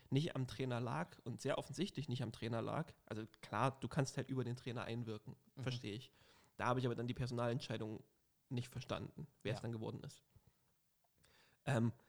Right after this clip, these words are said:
Speaker 1: aber es ist für mich ein sehr gescheiterter Trainerwechsel. Und das war für mich auch abzusehen, dass der scheitert.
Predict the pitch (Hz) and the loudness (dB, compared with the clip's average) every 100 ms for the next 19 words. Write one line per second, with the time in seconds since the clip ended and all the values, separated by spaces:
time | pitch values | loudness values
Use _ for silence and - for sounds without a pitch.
0 | - - 117 147 - 170 165 - - _ | -8 -2 0 2 4 4 2 -2 -16 _
1 | _ _ _ - 131 120 151 185 - 170 | _ _ _ 0 2 4 4 2 -2 -2
2 | - - - - 110 107 120 - - 143 | -2 -6 -8 -6 -4 -4 -6 -8 -8 -6
3 | 165 _ _ 123 127 123 131 180 170 - | -8 _ _ 0 2 2 0 2 0 -2
4 | 139 - - - 190 113 110 - - - | -6 -8 -10 -8 -6 -6 -6 -6 -8 -8
5 | - 147 - | -8 -10 -10